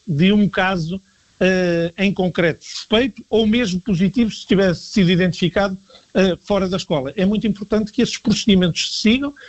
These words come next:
é importante que as autoridades de saúde locais, eh,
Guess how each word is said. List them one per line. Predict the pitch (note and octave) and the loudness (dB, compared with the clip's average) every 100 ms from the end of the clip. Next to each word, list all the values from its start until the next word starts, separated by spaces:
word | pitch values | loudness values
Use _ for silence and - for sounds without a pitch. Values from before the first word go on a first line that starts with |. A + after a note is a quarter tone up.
| - - | -20 -4
é | G#3 | 2
importante | A#3 A3 A3 F#3+ G#3+ G#3 - | 2 2 -2 -2 -2 -2 -2
que | |
as | G3 | -2
autoridades | G3+ F3 F#3 G3 E3 | -2 -2 -2 -2 -2
de | - | -2
saúde | F#3 E3+ | -2 0
locais, | F3+ D#3+ G#3 F#3 D3+ - _ _ _ - | -2 0 0 -2 -6 -14 _ _ _ -2
eh, | F3+ F3 E3 D#3 | 0 2 0 -2